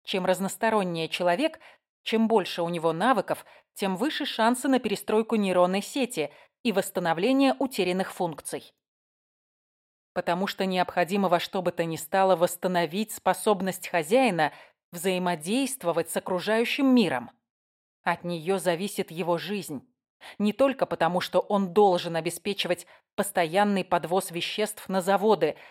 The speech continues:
но и из-за их перераспределения внутри Вселенной. У нас есть масса механизмов, чтобы повлиять на эмоциональное и физическое состояние хозяина. Но мы не можем напрямую контактировать с внешним миром.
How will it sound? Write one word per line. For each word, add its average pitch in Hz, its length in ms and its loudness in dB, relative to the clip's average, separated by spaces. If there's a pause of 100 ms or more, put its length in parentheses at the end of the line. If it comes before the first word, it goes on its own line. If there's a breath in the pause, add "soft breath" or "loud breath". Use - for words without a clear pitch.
(200 loud breath)
но 214 200 6
и 220 180 -2
из-за 185 480 2
их 220 320 -2
перераспределения 180 1080 0
внутри 180 360 -2
Вселенной. 247 720 0 (1300)
У 170 100 -4
нас 196 260 0
есть 180 320 -2
масса 180 380 0
механизмов, 175 760 0
чтобы 160 280 -4
повлиять 160 580 0
на 165 160 -4
эмоциональное 170 840 -2 (420 soft breath)
и 233 80 0
физическое 190 720 -2
состояние 180 720 -2
хозяина. 156 680 0 (720)
Но 185 180 -2
мы 190 140 0
не 185 140 0
можем 202 380 0
напрямую 180 520 0
контактировать 180 720 0
с - 120 -14
внешним 185 480 0
миром. 185 400 0